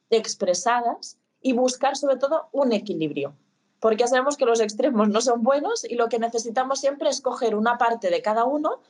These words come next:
y buscar un equilibrio. Entonces, lo que aprendemos del estilo pasivo es que le falta comunicarse y,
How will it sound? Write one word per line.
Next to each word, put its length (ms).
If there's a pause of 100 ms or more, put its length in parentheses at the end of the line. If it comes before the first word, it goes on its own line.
(220)
y 100
buscar 340
un 120
equilibrio. 440
Entonces, 360
lo 120
que 80
aprendemos 680
del 140
estilo 380
pasivo 560 (300)
es 200
que 100
le 140
falta 480
comunicarse 920 (520)
y, 340